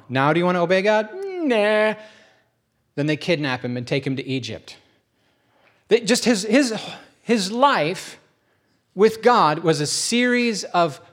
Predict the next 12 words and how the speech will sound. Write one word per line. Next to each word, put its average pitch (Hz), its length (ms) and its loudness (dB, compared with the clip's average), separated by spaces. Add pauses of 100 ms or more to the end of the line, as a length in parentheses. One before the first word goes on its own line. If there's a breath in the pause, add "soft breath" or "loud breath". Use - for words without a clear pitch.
(120)
people 240 420 -2
not 185 400 -2
responding 165 800 -2
well 127 420 -2 (240 soft breath)
while 131 140 -2
he 147 180 0
continues 139 540 -2
to 127 100 -4
do 120 220 -2
what 117 120 -2
he 113 60 -6
should. 95 400 -10